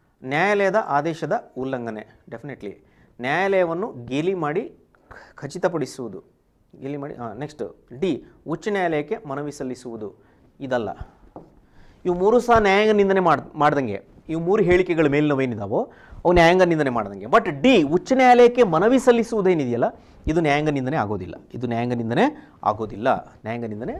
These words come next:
ಆಗೋದಿಲ್ಲ ಅನ್ನೋದು. So D is the right answer, D is the right answer. The next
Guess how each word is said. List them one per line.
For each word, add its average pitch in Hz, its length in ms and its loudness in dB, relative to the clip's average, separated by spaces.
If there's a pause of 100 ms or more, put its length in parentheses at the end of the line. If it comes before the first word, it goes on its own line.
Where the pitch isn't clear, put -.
(100)
ಆಗೋದಿಲ್ಲ 98 380 -12
ಅನ್ನೋದು. 107 320 -8
So - 340 -14
D 185 560 2 (200)
is - 0 -
the 156 340 -2 (280)
right 113 300 -6
answer, 113 480 -10
D - 0 -
is 135 200 -6
the 180 460 -4
right 110 240 -8
answer. 107 260 -8 (460)
The 165 140 0
next 233 220 -4